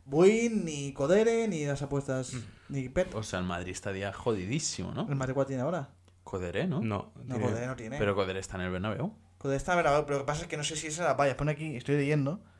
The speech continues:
Speaker 2: En las camisetas
Speaker 1: Las
Speaker 2: tiene
Speaker 1: camisetas
Speaker 2: Fly
Speaker 1: no.
Speaker 2: Emirates.
Speaker 1: Sí, la camiseta tiene Fly Emirates,
Speaker 2: Antes
Speaker 1: sí.
Speaker 2: tenía Big Win.
Speaker 1: Big Win,
Speaker 2: Hace
Speaker 1: sí, que
Speaker 2: años.
Speaker 1: ahí sí es.
Speaker 3: Sí, sí.
Speaker 1: ¿Qué, qué os parece?
Speaker 2: Creo que el año que, que viene tendrá que B P.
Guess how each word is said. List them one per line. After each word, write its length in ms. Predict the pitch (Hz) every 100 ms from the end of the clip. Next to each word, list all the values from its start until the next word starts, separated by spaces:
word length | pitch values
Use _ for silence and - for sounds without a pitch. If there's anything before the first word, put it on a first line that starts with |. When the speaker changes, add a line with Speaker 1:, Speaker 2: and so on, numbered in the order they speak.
| -
Speaker 2:
En 60 | 127
las 80 | 123
camisetas 300 | 120 113 135
Speaker 1:
Las 100 | 139
Speaker 2:
tiene 140 | 156
Speaker 1:
camisetas 300 | 156 165 202
Speaker 2:
Fly 80 | -
Speaker 1:
no. 60 | 147
Speaker 2:
Emirates. 640 | 110 - - - - - - - -
Speaker 1:
Sí, 180 | - 135
la 100 | 98
camiseta 320 | 123 131 143
tiene 160 | 151 151
Fly 100 | 143
Emirates, 260 | 131 120 113
Speaker 2:
Antes 160 | 127 147
Speaker 1:
sí. 20 |
Speaker 2:
tenía 160 | 156
Big 180 | 120 107
Win. 220 | 113 107 - - _ -
Speaker 1:
Big 100 | 131
Win, 160 | 123
Speaker 2:
Hace 160 | 110 -
Speaker 1:
sí, 80 | 98
que 60 |
Speaker 2:
años. 120 | 95 131
Speaker 1:
ahí 160 | 139
sí 220 | 123 131
es. 220 | 135 147 - - - - - - - - - - - - - - -
Speaker 3:
Sí, 200 | - 117
sí. 140 | 104 -
Speaker 1:
¿Qué, 60 |
qué 80 | -
os 40 | -
parece? 360 | 147 131 139 110 -
Speaker 2:
Creo 140 | 139
que 60 | 147
el 80 | 147
año 60 |
que, 300 | 147 131 117 - -
que 140 | 131
viene 160 | 123 127
tendrá 260 | 113 107
que 100 | -
B 100 | 98
P. 180 | 101 98